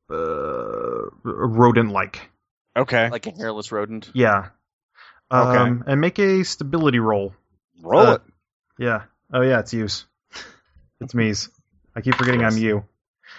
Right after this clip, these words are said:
Speaker 1: Uh, yeah, you're unfazed by this. You have to <laughs> save your crewman.
Speaker 2: Yep. Give no fucks. Uh,
Speaker 1: Right,
Speaker 2: so it's
Speaker 1: uh,
Speaker 2: a
Speaker 1: so you
Speaker 2: difficult
Speaker 1: have,
Speaker 2: shot, I
Speaker 1: so you,
Speaker 2: guess.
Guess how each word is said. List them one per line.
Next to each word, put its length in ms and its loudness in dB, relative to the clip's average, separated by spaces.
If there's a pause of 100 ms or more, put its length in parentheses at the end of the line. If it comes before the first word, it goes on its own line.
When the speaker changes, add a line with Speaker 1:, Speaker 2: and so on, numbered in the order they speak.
(140)
Speaker 1:
Uh, 240 6
yeah, 180 8
you're 200 2
unfazed 480 2
by 100 4
this. 240 -4
You 60 0
have 100 -2
to 80 2
<laughs> 0 -
save 300 2
your 100 4
crewman. 400 6 (760)
Speaker 2:
Yep. 260 -2 (280)
Give 180 2
no 160 4
fucks. 520 0 (480)
Uh, 840 4 (160)
Speaker 1:
Right, 80 -4
Speaker 2:
so 120 -4
it's 220 -2
Speaker 1:
uh, 20 -2
Speaker 2:
a 20 0
Speaker 1:
so 60 0
you 60 -2 (100)
Speaker 2:
difficult 40 -14
Speaker 1:
have, 80 2
Speaker 2:
shot, 160 0
I 60 -2
Speaker 1:
so 120 -4
you, 60 -2
Speaker 2:
guess. 180 -12